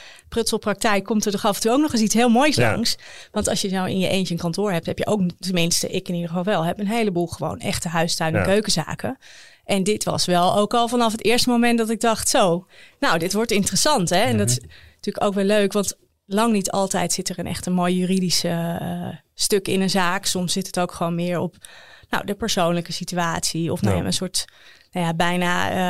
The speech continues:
Speaker 1: eh, begeleiding, eh, de greppel in, zeg maar, hè. Want dan zie je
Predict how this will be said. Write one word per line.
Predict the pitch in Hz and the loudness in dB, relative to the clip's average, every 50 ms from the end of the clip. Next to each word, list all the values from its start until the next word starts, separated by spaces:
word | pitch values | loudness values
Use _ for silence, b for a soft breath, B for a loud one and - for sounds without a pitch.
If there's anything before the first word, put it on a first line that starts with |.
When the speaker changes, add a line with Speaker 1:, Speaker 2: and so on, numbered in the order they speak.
| 180 180 | 0 0
Speaker 1:
eh, | 175 175 | -2 -2
begeleiding, | 175 185 - - 208 185 170 175 175 190 185 185 180 | -2 -2 0 0 2 2 2 2 2 2 0 2 0
eh, | 180 | 0
de | 180 180 | 0 0
greppel | - - 196 196 196 - 196 | 0 0 0 0 0 -2 0
in, | 196 190 190 190 | 0 0 0 0
zeg | 180 202 196 - | 0 -2 -2 -2
maar, | - 180 175 | -2 -2 0
hè. | 185 | 0
Want | 190 185 | 0 0
dan | 175 170 | -2 -2
zie | 165 190 | -2 -2
je | 185 | -2